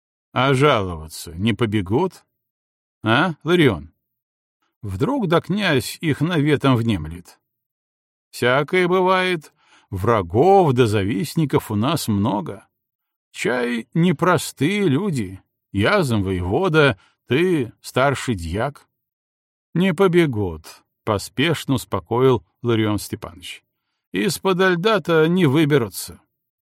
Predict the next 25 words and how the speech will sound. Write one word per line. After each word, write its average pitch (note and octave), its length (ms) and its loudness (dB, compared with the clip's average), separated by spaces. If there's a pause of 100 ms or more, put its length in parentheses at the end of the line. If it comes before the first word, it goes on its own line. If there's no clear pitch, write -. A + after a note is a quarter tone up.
(1120)
«Так A2 200 0
ты A#2 320 2
их - 220 -6 (140)
в - 160 -20
прорубь, F#3 420 2
что - 260 -8
ли?» D#2+ 140 -14 (1080)
«А C#4 160 2
куда D3+ 440 0
ж? - 240 -12 (720)
Слава A#3 600 4
Господу, F#3 800 2
есть C#3+ 600 0
еще E3 600 2
верные D3+ 600 2
люди». A#2 520 -2 (540)
Дьяк A2+ 760 -2
набожно C#3 600 2
перекрестился C3+ 1000 0
на B2 140 4
висевшую C#3 640 -2
в - 80 -18
красном C#3 440 0
углу A#2 360 0
икону D3+ 500 0